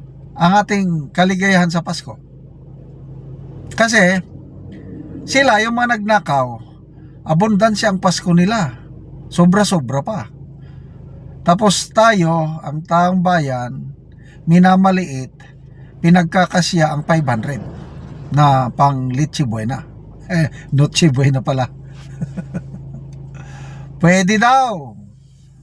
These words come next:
Makapag Noche Buena daw tayo. Sabi ng Auntie Claire, maghanap daw tayo ng, ano,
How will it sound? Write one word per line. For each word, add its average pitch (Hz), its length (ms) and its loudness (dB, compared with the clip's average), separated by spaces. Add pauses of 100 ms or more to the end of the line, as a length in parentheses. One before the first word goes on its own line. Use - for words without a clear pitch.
(140)
Makapag - 480 0 (320)
Noche 175 320 -4
Buena 208 320 2
daw 214 160 4
tayo. 214 640 0 (960)
Sabi 143 400 4
ng 180 160 6
Auntie 180 160 -4
Claire, 226 400 2
maghanap 170 640 2
daw 185 160 -2
tayo 190 400 2
ng, 196 360 4 (600)
ano, 123 320 -8